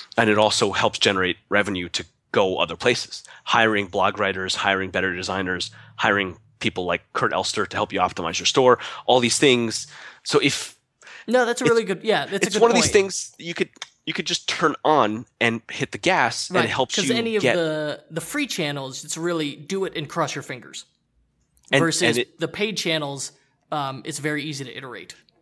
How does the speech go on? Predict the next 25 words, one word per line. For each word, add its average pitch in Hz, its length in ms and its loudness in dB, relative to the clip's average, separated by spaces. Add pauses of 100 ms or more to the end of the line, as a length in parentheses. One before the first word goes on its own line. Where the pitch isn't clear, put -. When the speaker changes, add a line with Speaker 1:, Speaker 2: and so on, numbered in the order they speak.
(160)
Speaker 1:
And 117 100 0
it's - 80 -2
gonna 123 140 4
take - 200 0
time. - 300 0 (160)
And 139 200 4
look, 170 260 2 (1000)
one 135 260 4
of 170 80 2
the 143 60 -2
biggest 139 320 0
reasons 120 420 -2
that, 104 260 0 (180)
that, 104 180 -4 (240)
that 95 200 -2 (280)
our 101 180 2
site 113 340 2
was 98 160 -8
bought - 380 2
was 92 160 -6 (260)
for 135 360 2
the 113 160 4
S 95 200 -2
E 95 100 -4
O. 76 120 -6